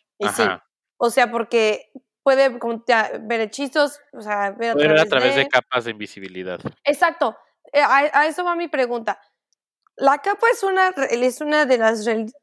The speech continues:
Speaker 1: reliquias de la muerte.
Speaker 2: Ajá.
Speaker 1: ¿Cómo es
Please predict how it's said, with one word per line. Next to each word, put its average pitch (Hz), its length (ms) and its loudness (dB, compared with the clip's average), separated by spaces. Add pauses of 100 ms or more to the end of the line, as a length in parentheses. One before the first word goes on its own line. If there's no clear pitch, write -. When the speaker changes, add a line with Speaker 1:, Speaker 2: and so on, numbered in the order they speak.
Speaker 1:
reliquias 233 580 0
de 240 60 -2
la 226 100 0
muerte. 226 460 -2 (300)
Speaker 2:
Ajá. 104 480 -10 (1700)
Speaker 1:
¿Cómo 370 460 2
es 339 380 -4